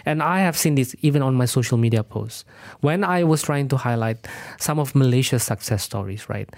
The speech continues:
There's always few people that would just, you know, jump in and then criticize and just trying to find issue out of it.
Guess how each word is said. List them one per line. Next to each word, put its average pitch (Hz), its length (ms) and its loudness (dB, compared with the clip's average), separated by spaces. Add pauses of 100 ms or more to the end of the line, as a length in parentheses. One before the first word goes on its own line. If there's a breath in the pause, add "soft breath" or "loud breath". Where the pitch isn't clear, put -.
(420 loud breath)
There's 127 200 2
always 156 680 0 (500 loud breath)
few - 260 0
people 110 320 -2
that 113 160 -4
would 120 120 0
just, 123 340 0 (120)
you 117 60 -4
know, 104 100 -4
jump 131 320 -4
in 123 220 2
and 113 120 0
then 117 280 0
criticize 117 600 -2
and 120 160 0
just 139 200 0
trying 139 180 -2
to 131 120 -2
find 117 440 -2 (380 loud breath)
issue 135 280 2
out 117 160 0
of 110 140 -6
it. 110 160 -6